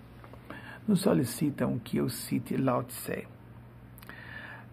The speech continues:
Não se sabe ao certo o ano de nascimento, porque tem que usar as informações que são disponíveis no acervo de informações do plano físico. Não posso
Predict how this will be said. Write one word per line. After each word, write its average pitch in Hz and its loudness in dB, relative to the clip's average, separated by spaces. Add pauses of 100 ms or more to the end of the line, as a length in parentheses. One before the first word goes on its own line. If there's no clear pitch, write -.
Não 220 10
se 202 6
sabe - 6
ao 143 4
certo 143 2
o 135 4
ano 139 2
de 127 0
nascimento, 135 0
porque 131 -2
tem 131 -2
que 139 -2
usar 131 2
as 123 2
informações 135 2
que - -4
são - -2
disponíveis 165 2 (760)
no 151 4
acervo 127 4 (600)
de 143 0
informações 156 2 (260)
do - -6
plano 165 8
físico. - -4
Não 143 4
posso 160 4